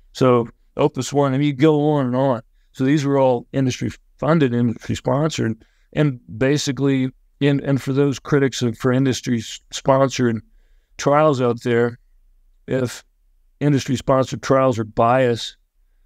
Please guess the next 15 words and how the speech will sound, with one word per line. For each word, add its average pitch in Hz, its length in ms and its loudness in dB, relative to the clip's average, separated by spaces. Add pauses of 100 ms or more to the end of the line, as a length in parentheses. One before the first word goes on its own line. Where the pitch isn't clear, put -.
(240)
and 120 180 0
if 113 100 -2
that's 123 260 0
your 117 100 2
opinion. 120 400 0
So 113 200 -2
number 135 300 0
one, 131 320 -2 (100)
I 139 60 0
don't 123 200 0
think 113 200 -2 (100)
they're 113 120 0
biased 110 360 2
at 120 80 -4
all 117 320 0